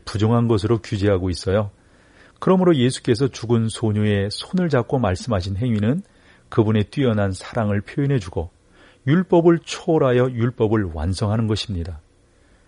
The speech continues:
예수님의 부르는 소리는 너무나 다정하고 마치 엄마가 아이를 깨우는 것과 같은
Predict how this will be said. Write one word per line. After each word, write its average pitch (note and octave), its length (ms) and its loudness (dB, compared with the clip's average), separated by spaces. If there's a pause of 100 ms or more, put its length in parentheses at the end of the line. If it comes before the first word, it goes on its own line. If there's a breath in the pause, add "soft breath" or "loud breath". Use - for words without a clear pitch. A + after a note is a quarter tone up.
(400 soft breath)
예수님의 A#2 420 4
부르는 A2+ 360 0
소리는 A2 400 0
너무나 G#2 360 0
다정하고 A#2 800 -2 (440 loud breath)
마치 - 360 0
엄마가 C3 560 2
아이를 A#2+ 400 2
깨우는 F3 340 0
것과 C#3+ 220 0
같은 A#2 320 -2